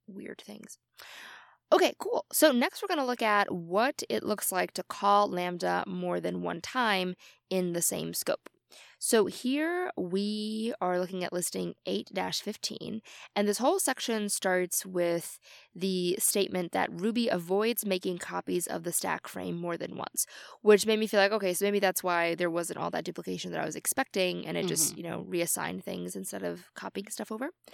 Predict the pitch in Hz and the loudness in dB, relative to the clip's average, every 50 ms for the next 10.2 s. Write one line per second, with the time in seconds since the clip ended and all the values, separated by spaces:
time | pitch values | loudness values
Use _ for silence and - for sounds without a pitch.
0 | - - - - - - - - - - 208 208 202 202 214 202 214 220 220 208 | -20 -20 -18 -18 -18 -18 -18 -18 -4 2 4 4 6 4 2 2 2 0 2 2
1 | 202 196 - - - - 233 226 220 214 196 185 190 185 - 190 180 - 170 175 | 2 2 2 2 2 2 0 0 0 -2 0 0 2 2 2 -2 -2 -4 -4 -4
2 | 175 - - - 190 180 175 175 170 - 175 175 185 - - 180 180 175 - 185 | -4 -4 -4 -4 -2 -2 -2 -4 -4 -4 -4 -4 -4 -2 -2 -2 -2 -4 -6 -8
3 | - - 190 190 196 196 190 208 330 320 - - - - _ _ _ _ - - | -8 -8 -6 -6 -6 -6 -4 -4 -4 -4 -4 -8 -8 -10 _ _ _ _ -20 -20
4 | - - - - 240 214 165 226 247 - - 247 226 220 - - 233 254 - 285 | -20 -10 -2 0 2 2 2 0 -2 0 0 -2 -2 -2 -2 -4 -4 -2 0 0
5 | 285 277 - - 254 - _ - - 190 180 180 180 175 175 - - 180 185 175 | 0 2 0 -4 -6 -8 _ -6 -6 -4 -4 -2 -4 -4 -6 -4 -4 -4 -4 -4
6 | - 185 185 185 180 180 175 175 175 180 - - - - - - _ 185 190 190 | -4 -4 -2 0 0 0 0 -2 -2 -4 -8 -14 -20 -20 -20 -10 _ 0 0 0
7 | 180 - 285 294 269 285 269 240 214 196 185 - - 202 202 202 202 190 185 180 | 2 2 2 2 2 0 -2 0 0 -2 -2 -2 -2 0 0 0 0 -2 -2 -4
8 | 170 165 - - 175 180 185 - - - - - 185 185 185 - - 254 277 - | -4 -8 -8 -6 -6 -6 -6 -6 -6 -8 -8 -8 -8 -10 -8 -4 -2 -2 -4 -4
9 | _ _ _ - - - - - - - 196 - - 214 208 - 202 - 175 180 | _ _ _ -20 -20 -20 -20 -14 -4 -2 -2 2 4 4 4 4 0 -2 0 0
10 | 180 175 175 - | 0 0 0 -2